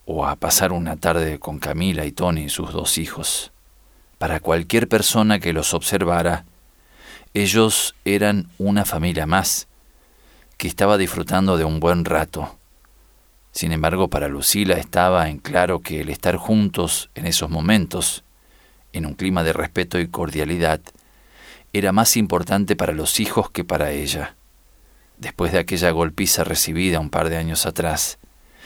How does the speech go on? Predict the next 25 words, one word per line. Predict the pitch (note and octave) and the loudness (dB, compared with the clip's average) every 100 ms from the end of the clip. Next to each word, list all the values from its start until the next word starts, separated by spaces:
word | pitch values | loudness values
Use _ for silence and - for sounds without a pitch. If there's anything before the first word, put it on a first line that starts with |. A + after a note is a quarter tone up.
| - - - | -20 -20 -4
ella | G2 F#2 E2+ E2+ D2+ C#2+ - _ _ _ - | -2 0 2 2 2 -4 -12 _ _ _ -8
se | - D#2+ | -4 -2
había | D#2+ F2 F2+ | 2 2 4
ido | F#2+ F2+ | 4 2
definitivamente | D#2+ - D#2+ D2+ F2+ F2 E2+ F2 E2+ | 2 0 -4 -4 0 0 0 0 0
de | E2 | 0
la | D#2+ | 0
casa | D#2 F2+ E2+ D#2+ | 2 0 0 -2
llevándose | D#2+ E2 F2 F2 D#2+ D#2+ | 0 2 2 0 0 -2
a | D2+ | -4
Camila | D#2+ D#2+ F2+ F2+ D#2+ D2+ | -4 -2 -2 0 -2 -4
y | C#2+ | -8
a | D2 | -8
Tony. | - E2 D2+ C#2+ - - - - _ _ - - - - - - - _ - | -4 -4 -4 -8 -14 -20 -20 -20 _ _ -20 -20 -20 -20 -20 -20 -20 _ -2
Esa | G#2+ A#2 | 2 4
no | G#2 | 4
había | A2+ G#2+ G#2 | 4 6 4
sido | - G#2+ G2+ | 4 4 4
la | F2 | 4
primera | E2+ D#2 D#2+ D#2 | 0 -2 0 2
vez, | F2+ E2 - - _ - _ _ - | 2 0 -2 -6 _ -20 _ _ -10
pero | D2+ D2 | -6 -2
sí | - F2+ | -2 0
la | E2 | 2
última. | D#2+ F2 F2 E2 D#2+ - | 2 0 -2 -6 -6 -8